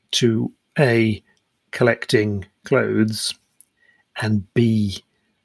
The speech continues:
by one single designer. W-, is that a specifically Japanese thing to be so single-minded?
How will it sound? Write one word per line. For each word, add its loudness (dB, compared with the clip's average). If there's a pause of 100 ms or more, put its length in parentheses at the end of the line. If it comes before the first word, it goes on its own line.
(200)
by 0 (180)
one 2
single 0
designer. 2 (1700)
W-, 0
is -2
that 0
a -10
specifically -2
Japanese -2
thing 0
to -8
be -8
so 0
single-minded? 0